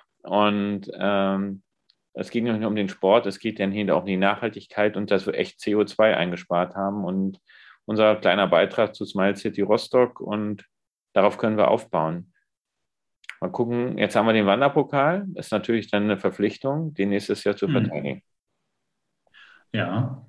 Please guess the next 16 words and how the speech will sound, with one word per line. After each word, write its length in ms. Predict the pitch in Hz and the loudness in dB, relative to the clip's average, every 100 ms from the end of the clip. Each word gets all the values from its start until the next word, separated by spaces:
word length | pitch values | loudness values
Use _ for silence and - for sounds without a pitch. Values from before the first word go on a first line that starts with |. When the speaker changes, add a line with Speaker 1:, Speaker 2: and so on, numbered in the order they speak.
| - | -6
Speaker 2:
da 140 | 113 | -2
könnt 240 | 113 135 147 | 0 2 4
ihr 40 | |
euch 100 | 131 | 4
auch 100 | 131 | 4
ein 100 | 120 | 4
Beispiel 400 | 113 123 - 151 | 4 4 2 2
nehmen 200 | 143 139 | 4 4
an 120 | 135 123 | 2 0
der 120 | 120 | 0
Schweriner 440 | - 117 131 151 | -2 0 2 2
Schule, 480 | - 165 175 196 - | 0 2 2 0 -4
Nils 240 | 120 110 - | -4 -4 0
Stehensen 340 | 123 127 131 | 2 2 0
Schule, 400 | - 139 139 139 | -2 0 2 2
die 500 | 123 131 131 135 135 | 4 4 4 2 -2